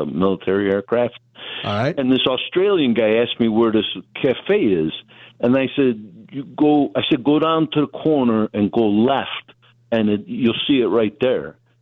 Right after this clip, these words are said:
Speaker 1: And he thought I was from Rome, and he goes, "Your English is fairly good." I go, "I'm from Chicago." And he laughed. And, like, he didn't even say it was good English. He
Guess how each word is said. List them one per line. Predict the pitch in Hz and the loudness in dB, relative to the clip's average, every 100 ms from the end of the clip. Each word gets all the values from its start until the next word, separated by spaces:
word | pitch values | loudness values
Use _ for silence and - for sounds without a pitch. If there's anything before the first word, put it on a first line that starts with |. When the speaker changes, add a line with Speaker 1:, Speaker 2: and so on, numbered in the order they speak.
| _ _ _ _ _ 127 | _ _ _ _ _ 0
Speaker 1:
And | 123 120 113 - _ - | 2 2 0 -4 _ -16
he | - 185 165 - | -4 -2 -2 -2
thought | 165 165 | 0 2
I | 135 | 0
was | 117 - | -2 -2
from | 110 104 | 0 2
Rome, | 110 143 113 101 101 - - _ - - | 2 0 0 0 -4 -8 -20 _ -14 -4
and | 117 | -2
he | 123 | 0
goes, | 110 127 123 110 - _ _ | 0 0 0 -2 -10 _ _
"Your | 156 160 196 | 0 2 2
English | 220 175 - | 2 2 2
is | - - | -2 -4
fairly | - 160 139 127 | -4 -2 0 -2
good." | 95 135 147 95 - _ _ _ _ _ - | 0 0 0 -2 -8 _ _ _ _ _ -10
I | 196 | -2
go, | 220 | 0
"I'm | 202 - | 0 -2
from | 214 | -2
Chicago." | - - - 226 180 95 90 - - - - - | 0 -2 0 0 0 -2 -6 -10 -20 -20 -20 -4
And | 208 | 0
he | 202 | 2
laughed. | 220 233 - | 0 0 -4
And, | 165 170 - | -6 -6 -2
like, | 175 180 - - - _ | -2 -2 -6 -20 -20 _
he | - | 0
didn't | 262 233 | 4 4
even | 185 | 2
say | 196 | 2
it | 175 | 4
was | 135 | 2
good | 104 139 196 | 2 2 2
English. | 156 110 101 107 - - 131 | 2 2 2 0 -2 -6 -6
He | - | -4